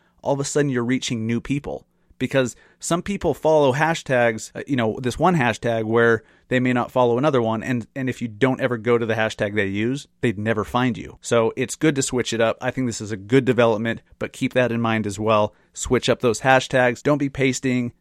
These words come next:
the same block of hashtags every single time. And I'm guilty of that. I've done that before. It's time to switch it up. Now, m-,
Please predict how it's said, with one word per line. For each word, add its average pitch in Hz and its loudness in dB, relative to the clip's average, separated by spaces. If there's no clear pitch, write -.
the 110 -6
same 123 0
block 107 2
of 101 -8
hashtags 104 -2
every 101 0
single 104 -6
time. 98 -4
And 104 -10
I'm 113 -2
guilty 127 -2
of 95 -8
that. - -16
I've 104 -4
done 117 0
that 117 0
before. 123 2
It's - -8
time 104 -2
to 101 -4
switch 110 -4
it 104 0
up. - -8
Now, 131 2
m-, 123 -2